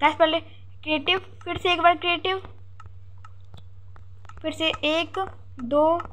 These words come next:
तीन, चार बार, guys, सॉरी बार। अब फिर से, guys, देखिए, mind कर लेंगे आप लोग कुछ भी। Guys, नहीं work कर रहा, गाइस, रहने दीजिए।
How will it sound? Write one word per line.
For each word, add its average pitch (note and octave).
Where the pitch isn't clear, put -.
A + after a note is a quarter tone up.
तीन, E4
चार C4
बार, D4+
guys, E4
सॉरी C4+
बार। A#3
अब C#4
फिर F4+
से, F#4+
guys, F#4+
देखिए, F#4+
mind F4+
कर D4
लेंगे C4
आप B3+
लोग C#4
कुछ C4+
भी। C#4
Guys, C4
नहीं C4
work A#3+
कर A#3
रहा, A#3
गाइस, B3+
रहने B3
दीजिए। A3+